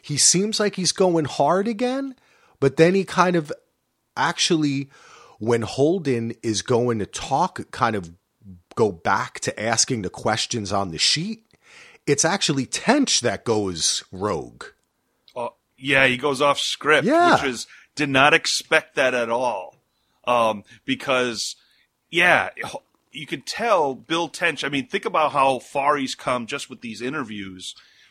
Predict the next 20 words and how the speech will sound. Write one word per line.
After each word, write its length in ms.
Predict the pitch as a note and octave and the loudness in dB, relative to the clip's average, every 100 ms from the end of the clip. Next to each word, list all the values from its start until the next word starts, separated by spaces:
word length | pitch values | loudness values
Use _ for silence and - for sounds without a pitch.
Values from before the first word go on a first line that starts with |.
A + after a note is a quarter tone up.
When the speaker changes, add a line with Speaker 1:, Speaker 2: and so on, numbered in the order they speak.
| - | -6
Speaker 2:
where 180 | B2 | -4
he 120 | A2 C3+ | -2 -2
didn't 180 | E3 D#3+ | -2 -4
even 220 | C#3 A#2+ | -4 0
wanna 280 | C3+ D3 B2+ | 2 2 2
go 400 | A2 G2+ F#2+ - | 0 -2 -2 -8
see 240 | - - G2+ | -14 -12 -10
Kemper. 520 | - G#2+ F#2 G2 G2 | -6 -6 -6 -10 -8
He 120 | A2+ | 0
Speaker 1:
<laughs> 0 | |
Yeah, 180 | C#3 G2+ | 0 4
Speaker 2:
goes, 360 | C#3 A#2 A2+ | 6 6 2
and 120 | G#2 A2 | -6 -2
right 160 | D3 | 2
off 100 | C#3 | 2
Speaker 1:
exactly. 180 | - - | 0 -4
Speaker 2:
the 20 | |
bat, 220 | B2+ A#2 A#2+ | 0 2 0
he's 180 | A2 | -4
like, 260 | A2 G#2+ - | -6 -8 -10